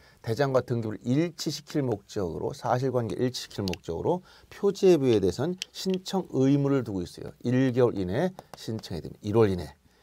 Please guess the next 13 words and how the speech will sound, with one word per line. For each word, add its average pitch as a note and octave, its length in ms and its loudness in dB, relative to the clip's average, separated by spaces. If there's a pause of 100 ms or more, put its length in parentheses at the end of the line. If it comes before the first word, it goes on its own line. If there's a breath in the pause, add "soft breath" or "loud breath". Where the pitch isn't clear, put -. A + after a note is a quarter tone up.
일월 G#2 200 0
이내 F#2 100 -2
신청할 - 420 -8
의무를 B2 360 0
부과하고 E2+ 460 -6
있고, F#3 320 -6 (180 soft breath)
이건 B2+ 180 -2 (240 loud breath)
부동산 B2 560 0
등기법상의 B2+ 920 -2
의무죠. F#2 680 -2 (440 soft breath)
예를 D#3 300 8
들어서 A2+ 340 2 (240 soft breath)
지적에서, A#2 720 4